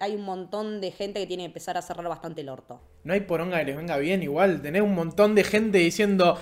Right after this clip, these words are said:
Speaker 2: "Son todas las películas de Marvel iguales". Les das algo distinto y te dice, "Ay, esto es una mierda, es re aburrido. Eh, ciencia ficción cósmico con Eternas, lo que quieras. Esto es un embole, esto no sé qué.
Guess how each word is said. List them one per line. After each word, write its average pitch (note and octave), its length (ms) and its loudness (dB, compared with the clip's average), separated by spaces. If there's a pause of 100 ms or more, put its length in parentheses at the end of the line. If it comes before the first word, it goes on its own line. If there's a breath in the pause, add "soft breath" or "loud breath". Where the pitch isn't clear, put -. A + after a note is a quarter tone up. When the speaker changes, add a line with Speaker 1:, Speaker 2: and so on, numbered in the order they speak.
Speaker 2:
"Son A#3 280 4
todas B3 160 12
las A3+ 100 8
películas A3 400 8
de G#3 40 6
Marvel A3 300 6
iguales". G3 320 8
Les F3 120 4
das B3+ 180 6
algo A#3 200 8
distinto B3 400 6
y - 40 10
te G3+ 40 2
dice, G#3+ 240 8
"Ay, G#3 280 12 (200 loud breath)
esto A#3+ 340 4
es G3+ 160 4
una G#3 200 6
mierda, A3+ 300 6
es F3+ 60 6
re A3 120 10
aburrido. G#3+ 580 8 (280 loud breath)
Eh, F#3 300 8
ciencia A#3+ 360 6
ficción G#3 760 4
cósmico F#3+ 760 8
con F3 300 4
Eternas, F3+ 640 8
lo E3+ 100 4
que F3 140 0
quieras. F#3 380 6 (200 loud breath)
Esto G#3 400 4
es D#3+ 180 4
un E3 120 -2
embole, F3+ 640 8
esto F#3+ 160 2
no F3 100 0
sé F3+ 140 -2
qué. F#3 380 0